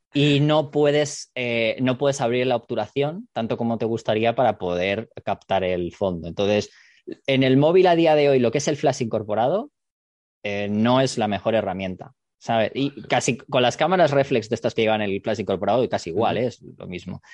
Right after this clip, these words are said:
Speaker 2: Vale,
Speaker 1: Eh,
Speaker 2: entonces
Speaker 1: a ver,
Speaker 2: Sí, sí, perdón.
Speaker 1: para un retrato,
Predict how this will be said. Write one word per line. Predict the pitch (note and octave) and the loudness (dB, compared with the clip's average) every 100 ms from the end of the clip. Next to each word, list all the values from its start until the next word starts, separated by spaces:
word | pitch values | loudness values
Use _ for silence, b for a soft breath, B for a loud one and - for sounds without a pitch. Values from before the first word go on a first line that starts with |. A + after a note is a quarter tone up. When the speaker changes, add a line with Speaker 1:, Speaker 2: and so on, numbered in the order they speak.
| B B B B _ | B B B B _
Speaker 2:
Vale, | _ - | _ -2
Speaker 1:
Eh, | C3 C3 B2+ B2 | 2 4 4 4
Speaker 2:
entonces | B2 B2+ A#2+ C3 | 2 0 -2 -2
Speaker 1:
a | C3 | 2
ver, | C#3 A#2 - _ _ _ | 0 -2 -10 _ _ _
Speaker 2:
Sí, | A#2 G2 | -12 -10
sí, | C3+ A2 | -8 -8
perdón. | - G2 | -8 -2
Speaker 1:
para | B2+ B2+ | 0 2
un | D3 G3+ | 2 4
retrato, | G#3 D3+ D3+ D3+ E4+ | 2 2 0 0 -8